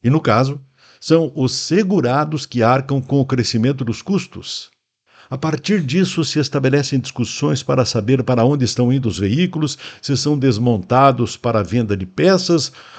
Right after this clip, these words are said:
ou se tem o chassi adulterado e voltam a circular, criando amplas possibilidades de lucro fácil para a cadeia envolvida nos roubos.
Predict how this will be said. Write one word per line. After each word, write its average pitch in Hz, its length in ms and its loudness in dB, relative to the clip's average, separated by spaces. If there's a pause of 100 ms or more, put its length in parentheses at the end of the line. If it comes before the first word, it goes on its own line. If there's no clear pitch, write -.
(100)
ou 156 140 2
se 135 180 -4
tem 139 240 0
o 131 80 2
chassi 127 500 -4
adulterado 131 1080 -2
e 131 100 -2
voltam 131 540 2
a 101 60 -2
circular, 123 680 -2 (320)
criando 175 540 2 (120)
amplas 175 840 2
possibilidades 117 1500 -4
de 110 160 -4
lucro 170 880 -2
fácil 117 720 -4
para 101 340 -2
a - 20 -4
cadeia 113 440 -2
envolvida 120 560 0
nos 143 140 0
roubos. 123 640 -2